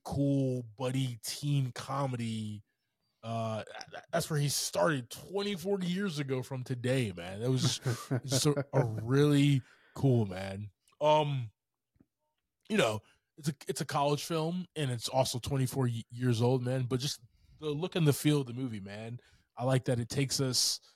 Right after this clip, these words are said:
Speaker 1: you know, from New York all the way down to Austin. We even get a stop in Boston and, you know, everywhere in between,
Speaker 2: Mm-hmm.
Speaker 1: man.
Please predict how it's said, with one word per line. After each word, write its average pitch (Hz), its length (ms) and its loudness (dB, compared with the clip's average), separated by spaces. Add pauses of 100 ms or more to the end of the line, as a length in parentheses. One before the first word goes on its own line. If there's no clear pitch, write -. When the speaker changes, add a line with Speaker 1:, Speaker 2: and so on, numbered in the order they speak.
(300)
Speaker 1:
you 127 140 -4
know, 110 320 -2
from 117 240 -4
New 123 100 0
York 127 340 0
all 123 140 -2
the 123 60 -2
way 123 140 -2
down 120 480 0
to 117 640 -2 (360)
Austin. 135 540 0
We 117 120 -6
even 110 180 -4
get 107 120 -6
a 107 60 -6
stop - 380 -8
in 143 180 -4
Boston 139 720 0
and, 120 60 -6
you 117 100 -2
know, 107 180 -4
everywhere 120 340 -4
in 113 140 -6
between, 135 260 0
Speaker 2:
Mm-hmm. 143 120 2
Speaker 1:
man. 104 320 -4